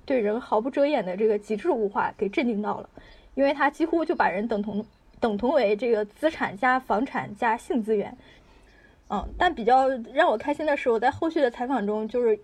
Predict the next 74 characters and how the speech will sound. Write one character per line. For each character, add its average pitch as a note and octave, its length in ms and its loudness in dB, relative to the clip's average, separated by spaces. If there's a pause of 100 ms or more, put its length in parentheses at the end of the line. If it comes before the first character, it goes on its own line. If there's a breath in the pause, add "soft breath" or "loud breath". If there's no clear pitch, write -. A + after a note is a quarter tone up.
(220)
和 - 220 -2
一 B3+ 100 0
个 C4+ 120 4
在 D4 100 2
北 B3+ 120 2
京 A#3 160 -4
做 C#4 140 0
财 - 220 -4
务 C4 260 0
工 A#3 180 -6
作 C#4 100 0
的 A3 220 0
女 G3+ 200 -6
生 B3+ 220 -4
还 B3+ 100 -4
蛮 G#3 220 -2
聊 G3+ 160 0
得 G#3+ 80 0
来 F3 220 -4
的， - 100 -14 (580 loud breath)
就 - 80 -4
是 B3+ 140 -4
因 C4 100 -2
为 D4 80 0
她 C#4+ 160 0
对 D4 160 -2
于 C4+ 140 -2
找 F#3 180 2
工-， A#3 160 -4 (120)
找 C4 120 4
对 C4+ 140 -2
象 D#4 180 0
这 B3+ 60 -6
件 B3+ 180 -2
事 C#4 200 -6
情 B3+ 100 0
的 G#3 100 -2
很 G#3+ 140 -8
多 G3+ 100 0
困 C#4+ 320 -2
惑 A3 220 -2
都 A3 80 -2
和 A3+ 180 -2
我 G#3+ 120 0
颇 C#4+ 160 -2
有 A#3+ 80 2
共 A3+ 180 -4
鸣。 F3 140 -10 (1200 soft breath)
这 A4 140 6
个 E4 180 8
相 G4 160 2
亲 A4 160 4
局， C#4 160 -2
就 F#4+ 140 2
比 E4 80 -4
如 B3 140 4
说 D#4+ 320 4 (180)
一 E4+ 80 -2
开 G#4 180 8
始 G#3+ 300 -2
有 G#3+ 100 8
一 A#3 60 -2
个 D4 120 6
男 C4 200 2
生 D4+ 160 -2
他 D#4 100 0
跟 D#4 140 0
我 D4 80 4
聊 G#3 220 2
得 B3+ 100 0
还 B3+ 140 0
挺 C4 180 -2
好 C4+ 220 -2
的 - 80 -14